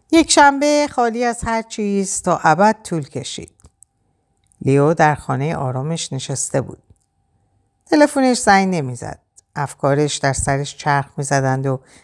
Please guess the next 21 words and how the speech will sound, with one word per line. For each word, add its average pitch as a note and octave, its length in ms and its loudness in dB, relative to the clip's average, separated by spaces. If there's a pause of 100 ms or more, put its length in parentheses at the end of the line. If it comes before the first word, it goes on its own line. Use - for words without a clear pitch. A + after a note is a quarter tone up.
سر B2+ 260 0
و - 20 -8
صدا B2 380 -4
می‌کردند، C3+ 680 -8
در B2 140 -2
حالی B2+ 260 -4
که C3+ 120 -6
اون C3 240 -4 (340)
منتظر E3 580 2
پایان C#3 560 -2
جهان B2+ 520 -4
بود. - 320 -18 (1000)
یک G3 200 4
بار F3 220 6
دیگه D#3 200 -2
شمارهٔ C#3 440 -4
تلفن C#3+ 540 -6
همراه C3+ 500 -2
پل C#3 300 -4
رو C#3 160 -2
گرفت C3 600 -8